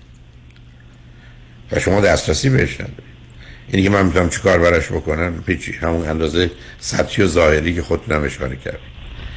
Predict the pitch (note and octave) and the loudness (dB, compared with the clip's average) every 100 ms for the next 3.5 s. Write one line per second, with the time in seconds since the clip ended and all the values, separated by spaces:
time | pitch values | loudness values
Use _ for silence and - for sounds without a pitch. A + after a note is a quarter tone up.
0 | - - - F#2+ G2+ G2 F2+ F#2 F2 F#2+ | -14 -12 0 2 4 2 2 2 2 0
1 | - E2+ F2 E2 A2 - - E2+ D#2+ D2+ | 2 2 2 4 4 4 2 2 2 4
2 | D#2+ D#2+ D#2 D2+ A#1+ G#2+ G#2+ D#2+ C#2+ - | 2 2 0 0 2 2 2 2 2 2
3 | C#2+ C#2 C#2+ F2+ D2+ | 0 -2 -2 -2 -4